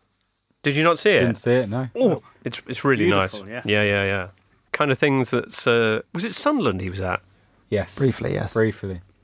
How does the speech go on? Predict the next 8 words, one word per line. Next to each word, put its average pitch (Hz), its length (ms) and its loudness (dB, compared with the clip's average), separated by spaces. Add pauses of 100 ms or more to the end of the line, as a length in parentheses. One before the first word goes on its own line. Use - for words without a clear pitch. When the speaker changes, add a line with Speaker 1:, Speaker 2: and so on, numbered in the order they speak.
(320)
Speaker 1:
Right, 139 400 2
yeah, 165 160 2
Dick 156 180 -6
Advocaat 170 420 0
took - 160 -10
him 95 120 -4
there. 92 260 -4 (460)
Yeah, 131 280 2